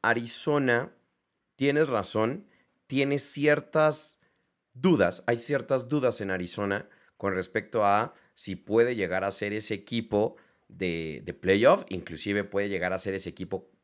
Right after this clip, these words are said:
de, de contendiente al Super Bowl. Y, y la duda no está en la defensa, la duda no está, por ejemplo, en sus receptores, no está en el pe-, está en Murray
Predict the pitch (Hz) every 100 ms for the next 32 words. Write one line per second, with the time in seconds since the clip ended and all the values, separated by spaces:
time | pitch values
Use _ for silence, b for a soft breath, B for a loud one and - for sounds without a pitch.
0 | - 85 78 - 80 92 90 87 87 95
1 | 92 113 101 - 80 90 120 - B B
2 | B B - 143 131 143 - _ _ _
3 | _ _ _ 135 139 135 160 180 180 160
4 | 156 165 - 139 131 139 - - 98 92
5 | 90 90 139 123 101 110 b b b 90
6 | 95 110 113 110 113 - 104 104 90 92
7 | 101 92 82 80 85 73 110 113 107 110
8 | - b b - 104 120 117 98 80 -
9 | b b _ - 131 - 135 139 156 117
10 | 76 -